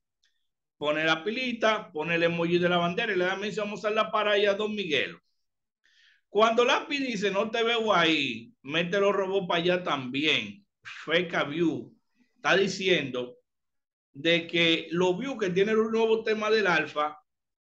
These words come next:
no son reales porque no lo están viendo. Allá Lápiz está diciendo, "Mete también los robots de aquí para que te meta en tendencia", porque ustedes saben que hace unos días Lápiz reveló un video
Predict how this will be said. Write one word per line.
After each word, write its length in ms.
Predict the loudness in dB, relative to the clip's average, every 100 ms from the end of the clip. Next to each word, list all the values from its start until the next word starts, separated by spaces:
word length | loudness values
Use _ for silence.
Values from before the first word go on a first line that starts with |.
| -8
no 260 | 0 2
son 320 | 2 -2 0
reales 480 | 0 2 4 2 2 0
porque 360 | -2 -2 -4
no 120 | -2
lo 100 | -2
están 260 | 0 -2 -2
viendo. 500 | 0 0 0 -4 -4
Allá 400 | -4 -2 2 2
Lápiz 280 | 2 0 -4
está 120 | -4
diciendo, 300 | -2 -4 -6
"Mete 280 | -6 -6 -4
también 300 | -4 -4 -2
los 100 | -2
robots 320 | 0 -2 -2
de 80 | -6
aquí 460 | -6 -6 -6 -8 -14 _ _ _ _ _ _ _ _
para 400 | 0 2 4 2
que 140 | 0
te 220 | -2 -2 -2
meta 320 | -2 -4 -4
en 100 | -4
tendencia", 580 | -8 -2 0 0 -2 -4
porque 200 | -10 -8
ustedes 340 | -2 0 0
saben 540 | 0 0 2 -2 -8 _ _ _ -6
que 80 |
hace 160 | -6 -4
unos 200 | -6 -4
días 280 | 0 2 2
Lápiz 440 | 2 0 -4 -8
reveló 360 | -2 -2 0 -4
un 140 | -4
video 580 | -4 2 2 4 0 -10